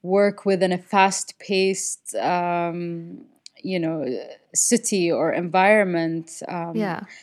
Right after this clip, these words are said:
Speaker 1: and now, like, everything is slowing down. Now what? <laughs>
Speaker 2: Yeah. <laughs>
Speaker 1: My wish came true.
Speaker 2: Bring it. <laughs>
Speaker 1: Yeah, so I think that, um, I think what I'm trying to say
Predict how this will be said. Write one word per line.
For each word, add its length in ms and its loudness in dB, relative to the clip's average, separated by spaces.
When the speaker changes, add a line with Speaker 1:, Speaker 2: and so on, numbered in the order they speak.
Speaker 1:
and 120 -2
now, 220 2
like, 280 -2
everything 340 -2
is 80 -6
slowing 280 0
down. 260 -2
Now 220 -2
what? 300 -8
<laughs> 840 4
Speaker 2:
Yeah. 220 10
<laughs> 100 12
Speaker 1:
My 120 12
wish 220 6
came 240 6
true. 140 10
Speaker 2:
Bring 200 12
it. 300 10
<laughs> 1500 8
Speaker 1:
Yeah, 320 10
so 180 8
I 180 10
think 320 -2
that, 180 6
um, 500 6
I 60 2
think 140 6
what 100 10
I'm 140 8
trying 280 6
to 80 4
say 400 2